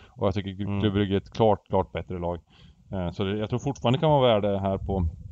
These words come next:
Speaker 1: eh, till och med faktiskt. Jag tror, jag tror vi, vi, vi kommer se att, eh, Brygge är ett klart, ett klart, klart bättre lag. Ehm, så att, eh, det, det kanske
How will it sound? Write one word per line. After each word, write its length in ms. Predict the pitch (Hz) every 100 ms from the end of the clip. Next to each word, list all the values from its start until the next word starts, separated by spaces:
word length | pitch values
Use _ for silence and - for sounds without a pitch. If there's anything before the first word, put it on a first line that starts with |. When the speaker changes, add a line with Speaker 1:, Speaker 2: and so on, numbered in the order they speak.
| - - _ - 135
Speaker 1:
eh, 80 | 92
till 280 | - 117 104
och 60 |
med 380 | 104 170 110 80 71
faktiskt. 300 | 92 90 90
Jag 80 | -
tror, 160 | 131 127
jag 120 | 120
tror 100 | 156
vi, 220 | 135 123 135
vi, 120 | 123 - 127
vi 100 | 127
kommer 200 | - 117
se 260 | 110 135 139
att, 280 | 113 104 -
eh, 80 | 107 - - 107 92 92 92
Brygge 380 | 101 92 98 90
är 120 | 90
ett 160 | 82
klart, 340 | - 107 101 - - - - _ _ _ -
ett 80 | 92 -
klart, 200 | 110 104
klart 180 | 98 87
bättre 240 | 90 92
lag. 260 | 90 101 90 - _ - - - -
Ehm, 500 | 87 87 85 87 87
så 180 | - 98
att, 220 | - -
eh, 260 | 95 92
det, 200 | 95 98 -
det 80 | 117
kanske 320 | 131 120 131